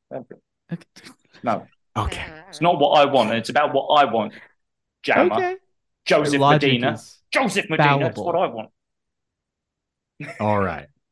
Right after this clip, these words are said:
Speaker 3: So, uh, <laughs> in addition to this, we've got some interesting news coming out of Nintendo. So,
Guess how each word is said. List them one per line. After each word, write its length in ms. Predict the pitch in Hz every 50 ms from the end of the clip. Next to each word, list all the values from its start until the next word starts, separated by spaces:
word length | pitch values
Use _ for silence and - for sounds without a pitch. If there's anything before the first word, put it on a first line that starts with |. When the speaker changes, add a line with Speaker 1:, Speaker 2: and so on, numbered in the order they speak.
| _ _ _ _ _ _
Speaker 3:
So, 640 | - - - - - - 180 160 123 90 71 - - - - - _ _ _ _ _
uh, 420 | - 147 143 147 147 147 143 147 - -
<laughs> 220 | - 139 131 -
in 180 | 196 143 196 196 156 160
addition 400 | 165 127 156 151 147 - 143 120
to 80 | 101 123
this, 340 | 120 117 113 110 110 - - _ _ _ _ _ _ _ _ _ _ -
we've 280 | 113 127 143 139 135
got 220 | 139 170 160 151 -
some 280 | - 143 131 127 120 113
interesting 500 | 117 113 - 120 110 98 - 104 98 95
news 520 | 92 90 90 90 87 87 85 - - - - -
coming 360 | - - 110 104 101 98 -
out 300 | - 90 95 101 - -
of 260 | 92 92 87 85 80 -
Nintendo. 880 | 87 85 87 85 85 82 - - - 82 80 76 71 69 65 64 60 - - - - - _ _
So, 500 | - - 151 143 139 139 135 135 135 139